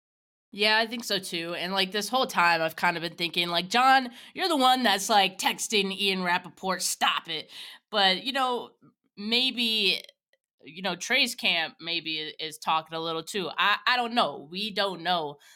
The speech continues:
Um, and, and it could be tactical, to your point. Um, but, you know, that, I thought that was interesting as well, because at the very least, I would expect some teams to definitely call and just at least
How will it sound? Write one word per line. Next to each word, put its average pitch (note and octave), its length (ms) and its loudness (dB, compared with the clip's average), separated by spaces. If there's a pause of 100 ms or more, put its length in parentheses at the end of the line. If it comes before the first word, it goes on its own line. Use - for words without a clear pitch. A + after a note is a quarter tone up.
(240)
Um, D#3+ 280 -2
and, A3 180 2
and A3+ 240 4
it A3+ 100 0
could A#3 160 -2
be G3 100 -4
tactical, F3 500 -2
to F3 120 -10
your E3+ 140 -4
point. E3 420 -8 (360)
Um, D3 400 -8 (320)
but, C4 220 4
you C4 80 -4
know, A#3+ 180 2
that, A3+ 240 2
I G3 120 0
thought G#3+ 240 2
that G3 140 6
was F3 120 -4
interesting F#3 400 -8
as D#3+ 160 -10
well, E3+ 260 2
because E3+ 340 -8
at D#3+ 120 -10
the E3+ 60 -12
very E3 320 -4
least, D#3+ 380 -6
I D#3 120 0
would D3 100 -8
expect D3 480 -6
some C#3+ 280 -8
teams C3+ 420 -12
to - 120 -18
definitely C#3 520 -8 (280)
call D3 440 0
and C#3 140 -10
just C#3 200 -10
at D3+ 160 -4
least D3+ 480 -10